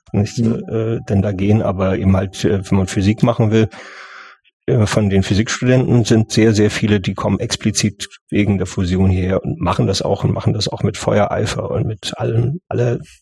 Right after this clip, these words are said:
Speaker 1: allem, allem, allem, was in ihnen drin steckt. Nicht? Das ist ein, definitiv etwas, was auch sehr hohe, für diese Universität auch sehr hohe Sichtbarkeit hat, denn dieses Ding gibt's ja nur hier.
Speaker 2: Mhm.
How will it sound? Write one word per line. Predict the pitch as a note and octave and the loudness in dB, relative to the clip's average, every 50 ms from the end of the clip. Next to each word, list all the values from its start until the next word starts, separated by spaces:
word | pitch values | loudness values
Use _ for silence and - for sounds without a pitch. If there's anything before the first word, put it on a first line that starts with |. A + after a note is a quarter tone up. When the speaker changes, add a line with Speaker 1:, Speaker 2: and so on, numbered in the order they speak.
| _ | _
Speaker 1:
allem, | - D#3 - - - G#2+ G2+ - - | -12 -8 -4 0 2 2 2 2 0
allem, | - A2 A#2 B2+ C3 B2+ A#2+ G#2+ - - - - | 0 2 4 6 6 6 4 2 0 -6 -10 -4
allem, | - - C#3 C#3+ B2+ | 0 2 4 4 4
was | A#2+ A#2 - | 4 2 2
in | - G2 | 2 4
ihnen | A2 B2 A#2 A2 | 6 6 4 4
drin | - A#2 A#2 | 4 2 0
steckt. | A#2 - - - - - - - - - - - - - - _ _ _ _ _ _ _ _ _ | 0 -2 -6 -6 -8 -8 -16 -20 -18 -16 -16 -16 -18 -20 -20 _ _ _ _ _ _ _ _ _
Nicht? | - F#2 - - - | -2 -2 -2 0 0
Das | G2 - - - | 0 0 0 -2
ist | - G#2+ - - - - - | 0 0 0 -2 -2 0 0
ein, | G#2+ G2+ G2+ G2 G2 G2 G2 G2 | 2 2 4 4 4 2 2 0
definitiv | - - G2 - - G#2 G2+ F#2+ - - A2 G#2 - | 0 -2 -2 0 0 0 0 0 0 0 0 2 2
etwas, | - - - G#2 G2+ - - - | -2 0 2 2 2 2 2 0
was | F#2+ G2+ - - - - | 0 0 0 0 -2 0
auch | - F#2+ - - - - | -2 -2 -2 -4 -8 -10
sehr | - - - C#3+ A#2+ G2+ | -8 -4 -2 -2 -2 -2
hohe, | G2 G2+ G2+ G2+ G2 G2 G2 F#2+ | -2 0 2 2 2 2 2 0
für | - - - | -2 -6 -4
diese | G2+ G2+ G#2 G#2 G2+ | 0 2 2 2 4
Universität | G#2 G#2+ G2+ G2 F#2+ F#2 F#2+ - - A2+ - | 2 2 2 2 0 0 0 0 -2 -2 -2
auch | - G2 - - | -4 -6 -6 -6
sehr | A#2+ - G#2 G2 | -2 -2 0 0
hohe | G2 F#2+ G2+ G2 | 0 0 -2 0
Sichtbarkeit | F2 G2 F#2+ - - - F2+ - - G2 F#2+ A2+ | 0 -2 -4 -4 -6 -8 -6 -2 -2 -2 0 0
hat, | A#2 - - | -2 -2 0
denn | G#2+ F#2+ F#2 | 0 0 2
dieses | F#2+ G2 G2+ G2 - | 2 0 0 0 0
Ding | - A#2+ A#2 A2 | 2 2 2 2
gibt's | G#2+ G#2+ - - - - | 0 -4 -4 -2 -2 0
ja | A#2 G2 G2+ | 2 2 2
nur | G#2 G2+ G2+ | 2 0 0
hier. | F#2+ - A#2 G#2+ G2 - - _ | 0 2 2 0 0 0 -4 _
Speaker 2:
Mhm. | B2+ A#2+ A2+ A#2 A#2+ A2 | -2 0 0 0 -2 -4